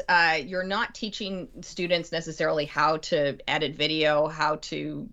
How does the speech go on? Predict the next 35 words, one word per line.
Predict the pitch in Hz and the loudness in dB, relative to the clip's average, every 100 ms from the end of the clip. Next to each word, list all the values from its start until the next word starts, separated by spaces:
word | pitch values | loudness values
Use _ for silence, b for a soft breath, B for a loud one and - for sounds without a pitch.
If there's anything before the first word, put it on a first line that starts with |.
| - - | -12 -2
how | 175 156 | 0 0
to | - 147 | -2 -4
edit | - 151 147 | -2 -2 0
audio. | 147 151 160 151 156 151 B B B B - | 2 2 2 2 4 2 B B B B 2
Um, | 160 160 151 147 156 - | 4 6 4 2 -4 -8
you | - | -4
know, | 165 | -2
there | 156 160 | 0 0
are | 170 | 0
tons | 160 - 190 180 | -2 -4 -4 -2
of | 180 170 | -6 -6
YouTube | 170 185 160 151 | -8 -6 -8 -8
tutorials | 160 170 165 147 147 - - - | -6 -2 0 2 0 -2 -12 -4
for | 165 | 0
that. | 156 143 202 - | 2 4 2 2
Um, | - 175 160 - | 2 2 2 2
I | 175 196 | 2 2
have | 254 196 | -2 -4
yet | 175 - - | -2 -2 -2
to | |
have | 233 202 | -4 -4
a | |
student | 170 175 170 151 | -6 -14 -12 -10
actually | 156 - 170 147 | -10 -10 -10 -6
ask | 151 156 - - | -2 -4 -4 -8
for | 202 | -4
my | 180 190 | -2 -2
help | 190 190 214 | -2 -4 -2
on | 160 147 | -2 -2
any | 160 196 | -2 2
<laughs> | 269 | 2
of | 254 | 2
these | 269 262 247 - | 0 0 -2 0
things. | 202 185 208 254 - - | 2 2 0 -6 -10 0
Um, | 175 156 151 | 2 4 2